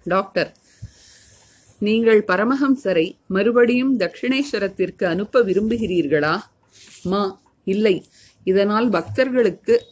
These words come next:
சிரமம் அதிகம். கல்கத்தாவில் தங்கியிருந்தால் அடிக்கடி போய் பார்த்து வர முடியும். டாக்டர், இதில் பணச்செலவு அதிகமாகுமே? மா, அதை பற்றி பக்தர்கள் கவலைப்படவில்லை.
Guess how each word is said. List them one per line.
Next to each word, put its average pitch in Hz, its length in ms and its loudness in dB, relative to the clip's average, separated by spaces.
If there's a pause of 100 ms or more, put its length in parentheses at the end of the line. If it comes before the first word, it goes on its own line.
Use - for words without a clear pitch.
(280)
சிரமம் 220 460 0
அதிகம். 175 520 -2 (460)
கல்கத்தாவில் 226 800 -4
தங்கியிருந்தால் 170 880 -2 (140)
அடிக்கடி 220 600 -2
போய் 214 340 -4
பார்த்து 202 380 -8
வர 196 200 0
முடியும். 151 420 -4 (580)
டாக்டர், 185 480 -4 (540)
இதில் 233 320 0
பணச்செலவு 240 680 -2
அதிகமாகுமே? 185 840 -2 (720)
மா, 190 180 -2 (600)
அதை 190 240 2
பற்றி 214 320 -6
பக்தர்கள் 202 600 -2
கவலைப்படவில்லை. 175 960 -2